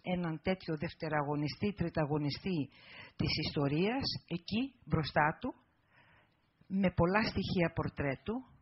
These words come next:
και επίσης ένα καταπληκτικό πράγμα. Όπως ξέρετε, τα ψηφιδωτά στους τοίχους βρίσκονται πάντοτε σε πάρα πολύ ψηλό σημείο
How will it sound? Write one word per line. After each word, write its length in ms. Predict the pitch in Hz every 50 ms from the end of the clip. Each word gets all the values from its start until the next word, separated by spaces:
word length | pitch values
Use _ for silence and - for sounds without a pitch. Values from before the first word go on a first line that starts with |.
| _ _ _ _ _ _ _ _ - - - - - - -
και 100 | - 185
επίσης 520 | 175 - - 247 247 - - 247 - - -
ένα 240 | - 214 240 240 240
καταπληκτικό 640 | - 208 - 196 175 170 160 - - - - 220 -
πράγμα. 460 | - 190 170 151 135 120 113 120 117 - _ _ - - -
Όπως 260 | 170 - 170 170 -
ξέρετε, 460 | - - 180 175 175 180 190 - - 269 294 285 -
τα 100 | - 160
ψηφιδωτά 680 | - - 151 151 151 151 156 - - 190 180 156 - -
στους 280 | - - 135 135 -
τοίχους 440 | - - 175 170 - - 240 269 262 - - - - - -
βρίσκονται 400 | - 202 185 - - 226 - 196
πάντοτε 500 | - - 202 226 226 247 254 - 285 254 - - -
σε 180 | - - 190 165 -
πάρα 280 | - 240 247 254 254 254
πολύ 220 | - 196 214 240 -
ψηλό 320 | - - 214 196 214 214 220
σημείο 520 | - - 226 208 202 185 165 131 123 127